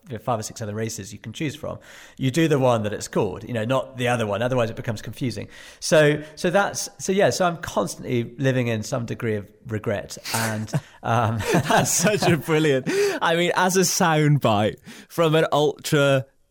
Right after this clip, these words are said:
Speaker 2: athlete, "I constantly live in regret" is wonderful. I mean, a wonderful <laughs> soundbite there.
Speaker 1: Sadly true, yeah.
Speaker 2: So talk to me about some of your highlights there, mate, because obviously you've done so many races over so many countries.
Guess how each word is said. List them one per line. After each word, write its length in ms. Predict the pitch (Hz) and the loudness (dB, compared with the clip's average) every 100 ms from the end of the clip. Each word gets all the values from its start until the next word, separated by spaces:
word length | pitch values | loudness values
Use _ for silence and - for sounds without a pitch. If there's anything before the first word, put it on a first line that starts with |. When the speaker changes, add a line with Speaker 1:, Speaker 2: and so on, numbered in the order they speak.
| _ | _
Speaker 2:
athlete, 680 | 123 147 - 123 113 101 - _ _ _ - | -2 -2 -2 0 2 0 -4 _ _ _ -4
"I 160 | 117 131 | 0 0
constantly 840 | - 156 156 - - 143 139 131 | 0 0 0 -2 0 0 4 4
live 280 | 120 139 147 | 4 4 4
in 140 | 131 | 4
regret" 800 | 127 127 123 123 107 - - - - | 4 2 2 2 2 -4 -10 -10 -2
is 140 | 135 | 0
wonderful. 680 | 131 135 131 113 - 92 85 - | 2 4 4 2 -2 -10 -10 -4
I 100 | 127 | 0
mean, 180 | 143 135 | 2 4
a 180 | 143 135 | 2 4
wonderful 500 | 156 160 156 135 151 | 2 4 0 0 0
<laughs> 140 | - | 2
soundbite 480 | 131 135 113 110 110 | 2 2 2 0 2
there. 260 | 110 101 - - | 2 2 0 0
Speaker 1:
Sadly 520 | - 123 135 135 127 | 2 2 2 0 -2
true, 480 | 120 - 123 110 120 - | -6 -4 -2 -2 -4 -8
yeah. 280 | 127 117 117 539 311 381 339 269 | -6 -6 -6 -4 -2 0 0 -4
Speaker 2:
So 180 | - 185 | 0 0
talk 200 | 196 196 | 2 0
to 60 | 196 | 0
me 60 | |
about 260 | 190 165 120 - | 0 2 0 -4
some 320 | - 151 143 | -2 2 4
of 100 | 127 | 4
your 160 | 120 113 | 4 4
highlights 500 | 113 104 98 90 - | 4 4 4 2 0
there, 120 | 95 | 0
mate, 200 | 92 85 | 0 -2
because 220 | 110 104 | -2 0
obviously 300 | 127 123 117 | 0 0 0
you've 140 | 110 95 | -2 2
done 180 | 104 | 0
so 300 | 98 - 127 | 0 0 0
many 140 | 120 113 | 2 2
races 380 | 104 95 95 98 | 0 0 -2 -2
over 160 | 98 | -2
so 220 | 95 107 | -2 -2
many 140 | 101 98 | -2 -2
countries. 640 | 101 98 87 98 95 90 | -4 -4 -4 -2 -2 -4